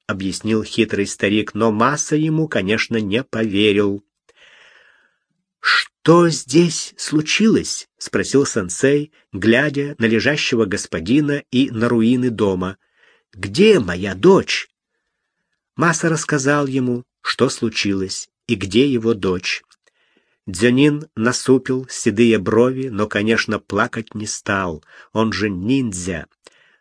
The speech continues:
Долго молчал, потом обронил: «Я сам достану её».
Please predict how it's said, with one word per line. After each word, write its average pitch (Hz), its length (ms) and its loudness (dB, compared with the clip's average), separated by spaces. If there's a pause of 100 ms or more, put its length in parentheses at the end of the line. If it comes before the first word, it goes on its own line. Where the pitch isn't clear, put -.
Долго 156 640 2
молчал, 156 720 -2 (680)
потом 156 520 0 (260)
обронил: 113 720 -2 (1300)
«Я 165 360 2
сам 113 840 -2
достану 107 760 -4
её». 95 540 -2